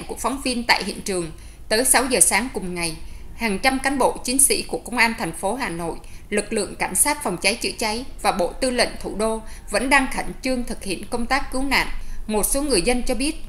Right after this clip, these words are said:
thời điểm ngôi nhà đổ sập đã tạo nên tiếng nổ lớn, gây rung chuyển cả khu phố. Ngôi nhà bị đổ là số nhà bốn mươi ba, có thể là do nhà bốn mươi mốt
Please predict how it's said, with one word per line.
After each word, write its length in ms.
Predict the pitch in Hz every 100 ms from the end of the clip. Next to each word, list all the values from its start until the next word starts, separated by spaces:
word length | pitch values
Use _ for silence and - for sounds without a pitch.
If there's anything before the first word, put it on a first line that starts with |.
| - -
thời 260 | 233 214
điểm 300 | 175 170 214
ngôi 140 | 262 254
nhà 240 | 220 170 185
đổ 160 | 160
sập 380 | 180 220 170 -
đã 100 | 226
tạo 240 | - 220
nên 260 | 202 247 247 262
tiếng 180 | 262
nổ 180 | 285 151
lớn, 340 | 180 196 254 285 - -
gây 220 | - 254 254
rung 160 | 254 240
chuyển 300 | - 233 -
cả 140 | 226
khu 160 | - 240
phố. 360 | - 214 262 285 - - -
Ngôi 200 | 254 262
nhà 220 | 233 175 160
bị 100 | 165
đổ 260 | 156 170 202
là 160 | 214 170
số 220 | 240 233
nhà 200 | 262 175
bốn 200 | 180 233
mươi 100 | 262
ba, 280 | 226 220 220 - - -
có 120 | 311
thể 240 | 302 - 175
là 140 | 220
do 280 | 175 220 233
nhà 280 | 240 190 170
bốn 200 | 185 226
mươi 100 | 269
mốt 200 | 254